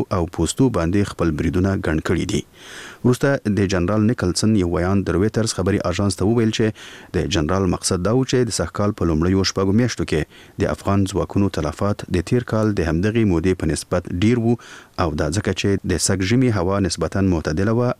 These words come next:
او جنگ شدید وو. جنرال نیکلسن دا هم وویل چې د ملا اختر محمد منصور له وژل کېدو وروسته وسلوال طالبان ځکه له ستونزو سره مخ شوي دي چې هغه یې مالي چارې تر خپل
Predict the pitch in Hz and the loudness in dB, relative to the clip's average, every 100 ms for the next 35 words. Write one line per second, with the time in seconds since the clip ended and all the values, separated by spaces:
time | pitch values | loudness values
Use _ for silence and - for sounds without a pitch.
0 | 85 78 92 98 - 85 80 - - - | -2 -2 0 0 0 0 0 -2 -4 -8
1 | _ - - - - - 120 139 147 147 | _ -20 -20 -20 -14 0 2 4 2 2
2 | 123 117 135 127 113 101 123 107 87 85 | 0 0 2 2 0 0 2 2 0 -2
3 | - 82 78 87 92 104 - - 80 80 | 0 -2 0 0 0 -2 -4 -4 -2 0
4 | 78 90 92 80 - 131 127 117 95 87 | 0 0 0 -2 0 2 2 2 0 -2
5 | - 87 110 110 131 - 78 - - - | -2 0 2 2 2 0 -4 -6 -16 -4
6 | - - 110 120 117 98 95 110 101 113 | -2 2 2 2 2 0 2 0 0 -2
7 | 110 101 87 - 127 107 - 101 101 87 | 0 0 0 0 2 2 0 0 2 0
8 | - 131 135 127 - 131 127 98 87 98 | 0 0 2 2 2 0 2 0 2 2
9 | 101 90 82 98 - 113 113 110 - 85 | 2 2 2 0 0 0 0 0 -2 -4
10 | - - 82 | -6 -4 -2